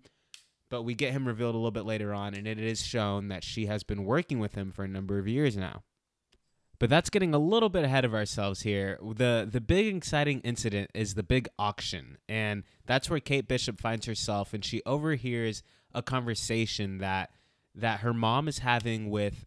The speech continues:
a, a member of the Duquesne family, which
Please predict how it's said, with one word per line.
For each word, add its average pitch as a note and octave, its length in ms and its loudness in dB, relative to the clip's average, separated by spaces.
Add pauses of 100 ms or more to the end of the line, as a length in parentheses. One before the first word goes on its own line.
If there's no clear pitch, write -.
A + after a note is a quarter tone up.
(240)
a, G#2+ 460 -2 (140)
a A2 80 -2
member B2 340 2
of A#2 120 2
the A2 100 -2
Duquesne G#2 580 -2
family, F2 540 -8
which G2+ 340 -4